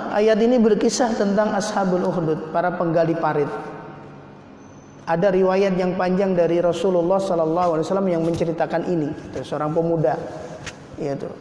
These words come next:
dalam hadis, eh, yang diriwayatkan oleh Imam, eh, sahabat Suhaib Ar-Rumi radhiyallahu anhu. Tuh, parit-parit tersebut bukan parit-parit yang kosong, tetapi parit berisi api yang menyala-nyala,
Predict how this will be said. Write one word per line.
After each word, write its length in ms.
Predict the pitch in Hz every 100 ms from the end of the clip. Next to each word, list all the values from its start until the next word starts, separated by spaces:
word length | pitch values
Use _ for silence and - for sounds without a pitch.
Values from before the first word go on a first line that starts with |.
| - - 185
dalam 320 | 151 156 165
hadis, 400 | 165 160 180 202
eh, 480 | 160 151 147 143 151
yang 160 | 160
diriwayatkan 480 | 156 160 156 151 147
oleh 240 | 190 175 160
Imam, 240 | 160 156
eh, 240 | 170 151
sahabat 400 | 147 151 151 165
Suhaib 320 | 165 151 160 - - -
Ar-Rumi 400 | 156 156 175 160
radhiyallahu 480 | 143 135 135 127 123
anhu. 200 | 120 - - - - - - - - - - -
Tuh, 120 | 131 -
parit-parit 480 | 160 208 233 220 226
tersebut 560 | 220 196 208 190 302 233
bukan 320 | 202 196 196
parit-parit 560 | 190 196 196 185 185
yang 240 | 175 165 160
kosong, 480 | 160 - 151 135 -
tetapi 400 | 151 147 175 170
parit 240 | 156 165
berisi 400 | 151 156 147 170
api 400 | 156 156 202 208
yang 160 | 170 160
menyala-nyala, 720 | 156 147 143 135 135 131